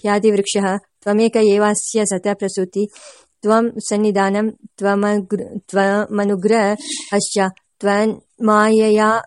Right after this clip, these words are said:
संवृतचेतस्त्वां पश्यन्ति नाना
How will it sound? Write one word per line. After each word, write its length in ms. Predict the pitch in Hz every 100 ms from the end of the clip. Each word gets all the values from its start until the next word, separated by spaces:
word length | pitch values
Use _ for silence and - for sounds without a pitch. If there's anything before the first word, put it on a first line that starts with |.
| -
संवृतचेतस्त्वां 2500 | - 202 208 214 220 214 202 208 208 - _ _ _ _ _ _ 220 220 214 - _ - 202 190 202 233 - - -
पश्यन्ति 460 | 208 - 226 220
नाना 460 | 220 196 196 202 208